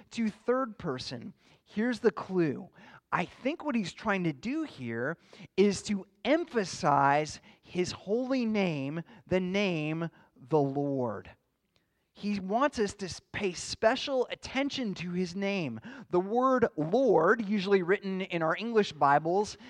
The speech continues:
in all capital letters, is an English translation of a Hebrew word, a word that we translate Yahweh. For those of you who are Hebrew scholars,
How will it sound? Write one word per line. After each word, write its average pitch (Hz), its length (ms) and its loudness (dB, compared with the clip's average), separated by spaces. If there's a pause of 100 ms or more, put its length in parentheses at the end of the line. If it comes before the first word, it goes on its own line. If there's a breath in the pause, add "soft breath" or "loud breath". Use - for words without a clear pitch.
(160 loud breath)
in 175 140 0
all 196 280 8
capital 214 560 4
letters, 147 640 2 (360 loud breath)
is 190 160 2
an 190 100 0
English 285 560 -2
translation 185 840 0
of 165 160 0
a 170 40 4
Hebrew 220 540 -2
word, 127 560 -2 (280 loud breath)
a 190 60 6
word 196 560 6
that 180 220 6
we 190 320 -2
translate 180 640 0
Yahweh. 147 880 4 (420 soft breath)
For 143 160 -6
those 160 260 4
of 160 80 -4
you 165 200 -4
who 147 180 -2
are 151 140 4
Hebrew 185 520 -2
scholars, 185 760 6